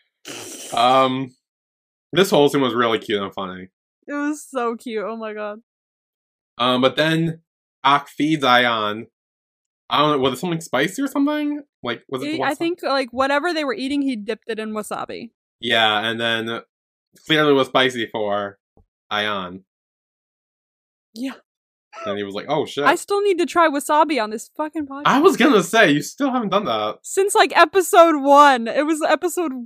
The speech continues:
Speaker 2: one of Kim
Speaker 1: It was
Speaker 2: Porsche
Speaker 1: episode
Speaker 2: that I
Speaker 1: two
Speaker 2: was
Speaker 1: of
Speaker 2: like,
Speaker 1: Kim
Speaker 2: "Ah,
Speaker 1: Porsche. It
Speaker 2: I
Speaker 1: was
Speaker 2: need
Speaker 1: episode two
Speaker 2: wasabi."
Speaker 1: of Kim Porsche.
Speaker 2: Two, sorry. Episode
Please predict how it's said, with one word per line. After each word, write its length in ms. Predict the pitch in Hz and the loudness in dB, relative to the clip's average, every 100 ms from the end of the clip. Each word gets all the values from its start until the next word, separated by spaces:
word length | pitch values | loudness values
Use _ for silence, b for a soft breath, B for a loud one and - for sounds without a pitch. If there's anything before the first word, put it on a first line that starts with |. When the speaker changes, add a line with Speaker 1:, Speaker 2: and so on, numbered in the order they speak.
| - | -14
Speaker 2:
one 460 | 262 320 370 330 247 | -4 2 4 4 0
of 240 | 240 247 | -6 -6
Kim 160 | 339 285 | -4 0
Speaker 1:
It 80 | 139 | 2
was 80 | 151 | 2
Speaker 2:
Porsche 40 | |
Speaker 1:
episode 180 | 151 143 | 2 2
Speaker 2:
that 100 | - | 0
I 60 | 226 | 4
Speaker 1:
two 80 | |
Speaker 2:
was 80 | 139 | 4
Speaker 1:
of 40 | 110 | 2
Speaker 2:
like, 80 | 101 | -2
Speaker 1:
Kim 100 | 107 | -2
Speaker 2:
"Ah, 140 | 110 | -2
Speaker 1:
Porsche. 160 | 95 107 | -4 -4
It 40 | |
Speaker 2:
I 40 | 113 | -4
Speaker 1:
was 160 | 110 | -2
Speaker 2:
need 60 | 107 | -4
Speaker 1:
episode 180 | 104 98 | -4 -8
two 60 | 98 | -10
Speaker 2:
wasabi." 60 | 90 | -10
Speaker 1:
of 60 | 90 | -12
Kim 100 | 92 | -14
Porsche. 300 | 90 90 - _ | -16 -16 -20 _
Speaker 2:
Two, 260 | 381 359 220 | 4 4 2
sorry. 380 | - 294 247 196 | 0 2 2 0
Episode 440 | 269 370 339 381 | -4 -4 -2 -4